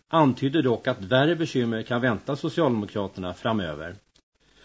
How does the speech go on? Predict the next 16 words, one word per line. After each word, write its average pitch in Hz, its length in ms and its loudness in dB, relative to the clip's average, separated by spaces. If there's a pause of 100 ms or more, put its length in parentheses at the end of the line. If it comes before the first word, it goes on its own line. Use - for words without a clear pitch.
(340)
Sverigedemokraterna 147 1120 4
noterar 120 480 -4
sitt 113 220 -12
högsta 147 420 -2
stöd 117 340 -2
någonsin 117 680 2
i 104 60 -8
en 110 100 -6
S 104 140 -4
C - 80 -8
B-mätning 95 800 -6
med 110 180 -10
tre 95 200 -6
komma 101 200 -8
två 90 200 -8
procent. - 580 -12